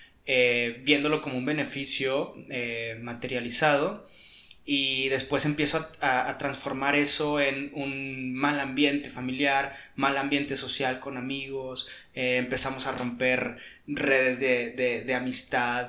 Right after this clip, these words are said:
este, la familia se empieza a quebrajar, o sea, cuidar mucho eso desde ese punto. Si tú quieres hacerlo, date, pero no embarres a más gente, es lo que yo diría como persona, ojo,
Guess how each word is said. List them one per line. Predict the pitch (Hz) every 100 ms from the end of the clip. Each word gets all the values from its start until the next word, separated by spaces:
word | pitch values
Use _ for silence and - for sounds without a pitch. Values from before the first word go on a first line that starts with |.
| -
este, | 123 117 - 127 123
la | 123
familia | 120 123 123 123
se | 127
empieza | 127 131 -
a |
quebrajar, | - 127 123 - 131
o | 135
sea, | 135 123 - - - -
cuidar | 151 147 147
mucho | 160 151 151
eso | 147 160
desde | 151 143
ese | 135 160
punto. | 202 202 143
Si | 147 139
tú | 147
quieres | 165 170 175
hacerlo, | 165 175 165 170 165
date, | 156 160 - 135
pero | 143 135
no | 127
embarres | 131 131 127 127
a | 127
más | 127 123
gente, | 127 120 120
es |
lo | 131
que | 135
yo | 147
diría | 156 165 165 -
como | 170 175 180
persona, | 180 165 170 123 120
ojo, | 147 143 156